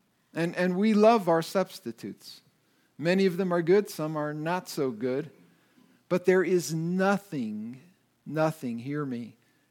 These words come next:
that can substitute for the Word of God in your life. Nothing. It's the spiritual food that is necessary for godly Christian living.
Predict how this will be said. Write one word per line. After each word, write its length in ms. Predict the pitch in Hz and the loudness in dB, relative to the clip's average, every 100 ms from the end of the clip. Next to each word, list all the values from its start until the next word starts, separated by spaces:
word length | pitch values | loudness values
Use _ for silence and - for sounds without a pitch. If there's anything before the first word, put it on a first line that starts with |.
| _ - | _ -4
that 220 | 135 135 | -4 -4
can 180 | 143 127 | -8 -10
substitute 840 | - 165 160 - - 117 131 120 | -4 -2 -2 -8 -16 -12 -8 -10
for 160 | - 123 | -10 -10
the 100 | 120 | -8
Word 380 | 117 127 135 127 | -6 -6 -6 -10
of 220 | 120 117 | -14 -12
God 380 | - 127 117 113 - _ - | -6 -4 -4 -8 -14 _ -12
in 160 | 113 | -12
your 140 | 107 110 | -10 -12
life. 560 | 101 - - - - _ _ _ _ _ _ _ _ _ | -12 -14 -18 -20 -20 _ _ _ _ _ _ _ _ _
Nothing. 360 | - 120 - - _ _ _ _ _ _ _ _ _ _ _ _ - | -16 -14 -18 -20 _ _ _ _ _ _ _ _ _ _ _ _ -12
It's 160 | 135 - | -12 -10
the 120 | 131 | -12
spiritual 840 | - - 202 208 208 - 202 196 - _ _ | -12 -4 0 0 -4 -6 -6 -6 -14 _ _
food 640 | - - 196 202 202 196 - _ _ - | -20 -2 0 0 -2 -6 -12 _ _ -4
that 140 | 147 | -2
is 160 | 147 - | -2 -4
necessary 880 | 147 170 - 175 - 175 170 170 170 _ _ _ _ _ | -2 -2 -2 -8 -2 0 0 -2 -6 _ _ _ _ _
for 200 | 127 123 | -6 -4
godly 600 | 143 139 143 131 147 143 | 2 4 2 0 -6 -8
Christian 720 | - 147 135 - 135 123 117 _ 127 | -8 -8 -8 -10 -10 -10 -12 _ -6
living. 420 | 120 113 98 | -6 -6 -12